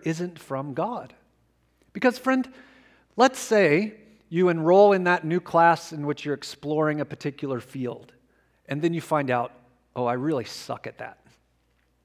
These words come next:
Or let's say you do, in fact, ask her out on a date, and lo and behold, she does say no,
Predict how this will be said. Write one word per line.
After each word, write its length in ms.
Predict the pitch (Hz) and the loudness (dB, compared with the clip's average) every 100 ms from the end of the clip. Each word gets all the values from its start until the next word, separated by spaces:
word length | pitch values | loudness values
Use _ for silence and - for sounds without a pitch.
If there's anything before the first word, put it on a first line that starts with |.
| _ - | _ 2
Or 240 | 208 214 - - _ - | 2 2 -6 -20 _ -2
let's 260 | 196 262 | 2 2
say 420 | - 190 180 214 - _ _ _ _ _ | 2 4 4 0 -8 _ _ _ _ _
you 220 | 143 190 | -6 -4
do, 260 | 180 190 262 | -2 0 0
in 100 | 170 | 0
fact, 340 | 139 143 - - | 2 2 2 0
ask 340 | 147 170 - | 2 2 -2
her 180 | 180 165 | -2 2
out 260 | 131 143 - _ - | 2 0 -6 _ -10
on 100 | 143 | -6
a 40 | |
date, 320 | 151 190 120 - - _ _ _ _ _ _ _ - | -2 -2 -2 -10 -20 _ _ _ _ _ _ _ -10
and 160 | 131 | -8
lo 140 | 127 160 | -4 -4
and 100 | 208 | -4
behold, 380 | 165 120 139 _ _ _ _ | -4 -6 -8 _ _ _ _
she 220 | - 214 | -12 -8
does 340 | 185 240 294 | -2 0 0
say 240 | - 143 120 | -4 -6 -6
no, 220 | 123 117 | -8 -16